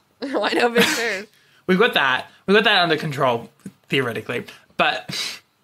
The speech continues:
Speaker 2: what I don't understand is, beside immediate family, really close friends, dignitaries, representatives, who, like, what order are the school students sitting in? Where are they sitting in the, the grand scheme of things? Because we know that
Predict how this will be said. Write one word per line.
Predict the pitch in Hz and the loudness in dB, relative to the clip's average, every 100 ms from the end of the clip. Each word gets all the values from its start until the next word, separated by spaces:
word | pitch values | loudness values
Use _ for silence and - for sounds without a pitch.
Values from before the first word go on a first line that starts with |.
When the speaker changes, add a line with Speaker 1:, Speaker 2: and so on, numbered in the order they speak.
| _ - - | _ -10 -2
Speaker 2:
what | 175 240 | 2 4
I | 381 | 2
don't | 403 - | 2 0
understand | 165 160 - 156 139 | -2 -2 0 0 0
is, | 135 | -2
beside | - 165 165 185 185 220 214 - _ - | -4 -4 -2 2 2 2 0 -4 _ -4
immediate | 180 262 254 220 | 0 2 2 0
family, | - 160 143 139 135 135 - - | 0 -2 0 0 0 -2 -10 -4
really | 165 196 208 | 2 4 4
close | 175 151 | 2 -2
friends, | - 135 127 123 120 | 0 0 0 -2 -6
dignitaries, | - 151 156 147 - 139 131 127 123 - _ - | -4 -2 -2 -4 0 2 2 0 -4 -10 _ -2
representatives, | 160 156 131 131 127 120 120 123 127 - _ _ _ _ _ _ _ _ _ _ - - | -2 -2 -4 -2 -2 -2 -4 -6 -8 -14 _ _ _ _ _ _ _ _ _ _ -12 -4
who, | 196 269 403 349 - | 2 4 2 0 -2
like, | 180 180 | -2 -2
what | 170 180 427 | 0 0 2
order | 370 392 | 2 2
are | 311 | 2
the | - | 0
school | - 196 | 0 2
students | 208 - 139 131 135 | 2 0 0 -2 -2
sitting | 143 120 123 | -2 -2 -4
in? | - - - - _ - | -4 -6 -8 -12 _ 0
Where | 208 370 | 2 4
are | |
they | 196 208 | 4 2
sitting | 202 190 147 | 2 2 2
in | 131 | 0
the, | 127 131 | 0 0
the | 139 | -2
grand | 135 123 | -2 -2
scheme | 120 127 | -2 -6
of | 117 | -4
things? | 123 98 - - | -8 -10 -14 -8
Because | - 220 196 | -4 0 2
we | 208 | 2
know | 196 220 262 | 4 4 4
that | 254 | 2